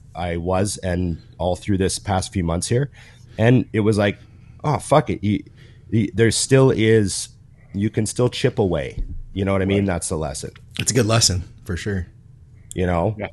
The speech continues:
Speaker 1: just good to remind yourself, you can still chip away. There's progress happening, even if you don't really notice it.
Speaker 2: Mm-hmm.
Speaker 1: You know,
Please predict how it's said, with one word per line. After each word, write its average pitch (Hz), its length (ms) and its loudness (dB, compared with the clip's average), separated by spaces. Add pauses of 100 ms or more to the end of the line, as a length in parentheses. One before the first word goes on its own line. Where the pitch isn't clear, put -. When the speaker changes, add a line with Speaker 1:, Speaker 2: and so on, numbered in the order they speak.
Speaker 1:
just 131 180 -2
good 131 140 2
to 113 60 2
remind 98 360 2
yourself, 85 440 -4
you - 60 -12
can 80 160 -6
still 117 240 0
chip - 260 -2
away. 95 240 2
There's 95 240 0
progress 139 560 4
happening, 104 540 2
even 98 220 0
if 101 140 -2
you 98 80 0
don't 92 180 0
really 92 220 -2
notice 85 400 -2
it. 110 220 0 (580)
Speaker 2:
Mm-hmm. 90 140 -8
Speaker 1:
You 101 80 2
know, 117 320 2